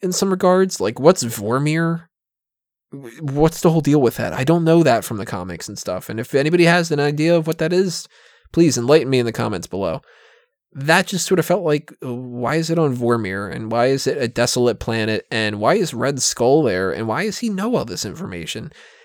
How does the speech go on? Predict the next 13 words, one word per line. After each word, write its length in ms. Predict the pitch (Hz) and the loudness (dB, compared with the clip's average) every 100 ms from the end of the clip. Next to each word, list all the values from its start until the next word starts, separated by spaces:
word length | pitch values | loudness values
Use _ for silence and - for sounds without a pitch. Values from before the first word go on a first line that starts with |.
| _ | _
How 240 | - 190 | -4 -2
come 480 | - - 208 233 185 | -2 -2 0 0 0
Red 240 | 123 151 160 | 0 0 -2
Skull, 640 | - - 151 107 92 104 _ _ _ _ _ _ - | -6 0 4 4 2 -4 _ _ _ _ _ _ 2
holding 360 | 160 196 214 | 4 6 4
the 80 | 190 | 0
Tesseract, 800 | 160 170 156 110 73 82 - - _ | -2 -2 -2 -2 -2 -4 -6 -12 _
was 220 | 131 127 | -2 -2
transported 640 | - - 170 180 - 156 147 | -2 -2 -2 -2 2 2 4
to 80 | 139 | 2
this 200 | 127 - - | 0 -2 -4
other 300 | 139 165 131 | 0 2 0
planet, 680 | - - 127 117 92 69 | -2 -6 -4 -2 -4 -10